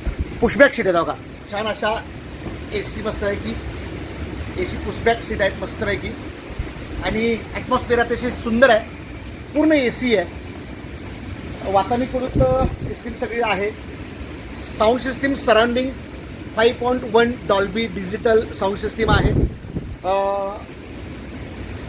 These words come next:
फोर के प्रोजेक्शन, प्रोजेक्शनसुद्धा Panasonic-चं फोर के प्रोजेक्शन आहे.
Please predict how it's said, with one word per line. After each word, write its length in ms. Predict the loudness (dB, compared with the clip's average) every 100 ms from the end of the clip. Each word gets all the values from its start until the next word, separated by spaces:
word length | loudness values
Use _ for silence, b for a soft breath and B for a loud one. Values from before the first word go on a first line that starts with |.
| 2
फोर 160 | 8 10
के 160 | 10 6
प्रोजेक्शन, 460 | 6 6 4 4 2 -4 -12 -14 -12 -12 -14 -14 -12 -2
प्रोजेक्शनसुद्धा 680 | 0 4 2 4 2 4 4
Panasonic-चं 460 | 2 2 0 -2
फोर 240 | 2 4 4
के 140 | 0
प्रोजेक्शन 440 | 0 2 6 6
आहे. 260 | 6 2 -2